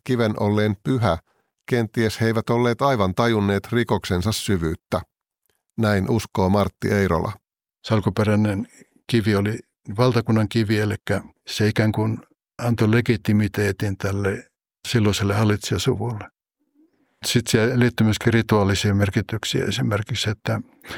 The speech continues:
Speaker 2: sitä käytettiin sateen tekemisessä ja kun maatalousyhteisö, niin se sateella on valtava merkitys myöskin niin kuin vallan perusteena. Tästä on niin kuin ehkä eri näkemyksiä, että miten hyvin he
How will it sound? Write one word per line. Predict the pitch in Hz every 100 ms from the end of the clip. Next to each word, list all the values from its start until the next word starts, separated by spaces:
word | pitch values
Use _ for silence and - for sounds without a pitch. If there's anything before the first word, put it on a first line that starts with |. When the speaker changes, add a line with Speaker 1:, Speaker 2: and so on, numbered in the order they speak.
| - - -
Speaker 2:
sitä | - - 98 92 - _ -
käytettiin | 104 101 95 95 - 98 95 98 - -
sateen | - 110 104 101
tekemisessä | 101 135 117 110 113 98 -
ja | 110 101 - _ _ - - - - -
kun | 101 131
maatalousyhteisö, | 117 113 110 104 104 117 104 - 101 104 104
niin | 101
se | 107 - -
sateella | 113 107 98 98
on |
valtava | 107 104 107 104
merkitys | 104 101 104 101 -
myöskin | 104 - 95
niin | 101
kuin | 110 107 - 104
vallan | 107 92 95 101 - - -
perusteena. | 101 104 - 117 120 120 _ _ _ - _ _ _ _ _ _ _ -
Tästä | 131 -
on | 117
niin | 113
kuin | 113 113
ehkä | 107 110
eri | 101 123 117 110
näkemyksiä, | 101 101 110 104 - 107
että | -
miten | 107 120 - 113
hyvin | 104 107
he | 104